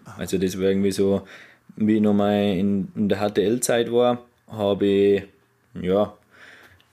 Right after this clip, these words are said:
Speaker 2: daheim in der Werkstatt ein bisschen herumprobiert und war schon immer sehr, sehr handwerklich, ja, geschickt und motiviert. Und so hab ich dann aus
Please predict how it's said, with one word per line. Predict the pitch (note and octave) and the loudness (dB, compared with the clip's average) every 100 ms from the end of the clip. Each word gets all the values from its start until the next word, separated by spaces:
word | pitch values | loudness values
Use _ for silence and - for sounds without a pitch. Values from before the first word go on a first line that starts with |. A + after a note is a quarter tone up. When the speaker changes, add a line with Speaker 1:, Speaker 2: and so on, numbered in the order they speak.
| - | -8
Speaker 2:
daheim | G2 G#2+ A2+ | -2 0 0
in | G#2+ | 0
der | G#2+ | 2
Werkstatt | G2+ A2 - A2+ | 2 0 0 0
ein | G#2+ | 0
bisschen | G#2+ A2 G#2 - | 0 0 0 -2
herumprobiert | A2+ A2+ G#2+ B2 C#3 B2 C3+ B2 - C3+ D#3 A#2 | -2 -2 -2 -2 -4 -4 -4 -4 -4 0 2 2
und | G2+ G2 G2 - - _ _ - | 0 0 -4 -8 -18 _ _ -12
war | G2 G#2 | -2 0
schon | A2 A2+ | 2 0
immer | C3 B2+ | 0 0
sehr, | A2 A2+ A2+ A2+ G#2+ | 0 2 2 2 2
sehr | A2 A2 | 2 0
handwerklich, | A2 A#2+ A#2 A#2 A#2 - A#2 A2+ - - _ _ _ _ _ - | 0 -2 0 0 0 -2 -2 -2 -8 -20 _ _ _ _ _ -12
ja, | F2+ F#2+ F#2 _ _ - - | -4 -4 -6 _ _ -20 -8
geschickt | G2 - - D#3 - | -6 -2 -4 -4 -4
und | G#2+ G2+ | -4 -2
motiviert. | G#2+ G#2+ - G#2+ G#2+ C3 C#3+ - - - - _ _ | 0 -2 0 -4 0 0 0 -4 -20 -20 -20 _ _
Und | - G#2+ | -6 0
so | A2+ | 2
hab | A#2 | 2
ich | A#2 | 2
dann | A2+ | 2
aus | G#2+ G#2+ - - | 4 2 0 -8